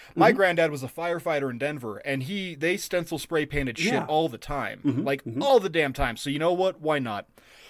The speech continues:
Speaker 1: So, anyway, conclusion number one. The Chupacabra is an alien or the pet of an alien that somehow got loose.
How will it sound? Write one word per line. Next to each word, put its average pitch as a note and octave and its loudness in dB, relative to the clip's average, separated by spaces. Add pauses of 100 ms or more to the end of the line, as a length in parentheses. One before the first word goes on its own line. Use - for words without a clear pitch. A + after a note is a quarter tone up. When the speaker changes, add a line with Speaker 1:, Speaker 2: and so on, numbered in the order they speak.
(220)
Speaker 1:
So, D#3 6
anyway, D#3+ 0
conclusion G#3+ -2
number G3+ 2
one. C3+ -2
The C#3 -2
Chupacabra F#3 -2
is E3 0
an E3 -6
alien D#3 -2
or D#3 0
the E3 -2
pet D#3 0
of D#3 -4
an D#3+ -6
alien C3 -2
that C3+ -8
somehow B2 -8
got A#2 -6
loose. G#2+ -14